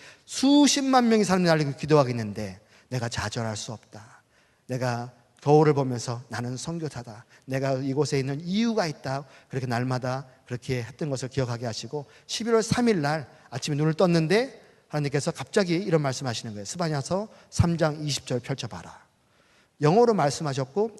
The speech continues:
영어 성경을 보니까 이 영어 성경에는 이렇게 번역이 되어 있습니다. "내가 너를 집으로 데려간다고." 그리고 나서 월요일 날 아침이었고요. 금요일 날 특사가 왔고 토요일 날 집으로 갔습니다. 토요일 날 밤에 그 비행기를 타고 가는데 제가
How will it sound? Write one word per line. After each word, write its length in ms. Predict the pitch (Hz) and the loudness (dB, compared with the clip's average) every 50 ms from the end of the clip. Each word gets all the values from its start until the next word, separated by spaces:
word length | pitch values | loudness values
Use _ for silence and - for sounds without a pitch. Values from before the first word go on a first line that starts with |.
| - 131 | -6 -2
영어 220 | 131 135 147 165 | 0 0 0 0
성경을 380 | 160 - 220 240 233 226 214 175 | 0 -2 -4 -2 0 0 0 0
보니까 400 | 143 143 135 131 127 - 170 175 | -2 -2 -4 -4 -6 -4 -4 -4
이 160 | 165 156 151 | -4 -4 -2
영어 220 | 147 127 139 156 160 | -2 -2 -2 -2 -2
성경에는 520 | - 190 190 190 180 165 156 170 208 214 202 - - - _ | -4 -4 -2 -2 -2 -2 -2 -2 -4 -6 -8 -14 -20 -18 _
이렇게 440 | - 165 190 185 - - - 196 196 | -2 0 0 0 -2 -4 -2 -2 -2
번역이 320 | 190 - 143 139 143 139 127 | 0 0 0 0 0 -2 -2
되어 120 | 120 113 | -4 -6
있습니다. 380 | 104 - - 101 95 - 95 - _ | -6 -8 -12 -14 -14 -14 -18 -18 _
"내가 260 | 120 127 127 139 135 | -8 -6 -4 -4 -4
너를 300 | 120 117 117 143 175 185 - - _ _ | -4 -4 -4 -6 -6 -8 -10 -16 _ _
집으로 300 | - - 120 113 113 117 | -10 -10 -8 -8 -10 -8
데려간다고." 720 | 113 110 107 110 - - 92 95 92 - - - _ _ _ _ _ _ _ _ _ _ _ _ _ _ _ _ _ _ _ _ _ _ _ _ _ _ _ _ _ _ _ _ _ | -8 -6 -8 -8 -10 -12 -16 -16 -18 -20 -20 -20 _ _ _ _ _ _ _ _ _ _ _ _ _ _ _ _ _ _ _ _ _ _ _ _ _ _ _ _ _ _ _ _ _
그리고 200 | - 170 180 175 180 | -4 -2 0 2 2
나서 460 | 170 156 - 180 180 180 185 - - - _ _ _ _ _ _ _ _ _ _ | 2 2 2 0 0 0 -2 -6 -14 -20 _ _ _ _ _ _ _ _ _ _
월요일 340 | 147 131 151 160 170 170 | 0 2 4 6 6 6
날 120 | 170 160 - | 4 2 2
아침이었고요. 580 | - - - 160 143 123 - - 131 131 147 | 0 -4 -4 -4 -4 -4 -6 -8 -12 -14 -14
금요일 440 | - - - 160 180 190 180 170 160 | -8 -4 0 2 4 4 4 4 2
날 160 | 156 160 160 | 2 0 0
특사가 360 | 160 - 175 - - 151 139 131 | -2 -4 -4 -4 -4 -2 -2 -2
왔고 180 | 123 - 139 | -2 -4 -8
토요일 280 | - - 190 175 165 151 | -6 -2 0 0 2 2
날 160 | 147 139 123 | 0 -2 -2
집으로 240 | - - 120 117 120 | -4 -8 -8 -8 -8
갔습니다. 480 | - - - - 127 113 101 - - - - - _ _ _ _ _ _ _ _ _ _ - _ _ _ _ | -8 -8 -10 -10 -12 -14 -18 -20 -20 -20 -20 -20 _ _ _ _ _ _ _ _ _ _ -20 _ _ _ _
토요일 260 | - 214 208 202 185 | 4 4 6 6 6
날 100 | 180 170 | 4 2
밤에 480 | - - 151 170 180 165 143 120 113 - - - _ _ _ _ | 2 2 0 2 2 0 0 -2 -6 -12 -20 -20 _ _ _ _
그 180 | - 165 165 151 | 0 0 0 0
비행기를 360 | - - 160 160 170 170 160 | 2 2 2 4 4 4 4
타고 160 | - 165 147 | 4 4 4
가는데 400 | 120 131 147 170 185 185 160 147 | 2 0 0 0 0 0 0 -2
제가 240 | 131 - 135 143 | -2 -2 -2 -2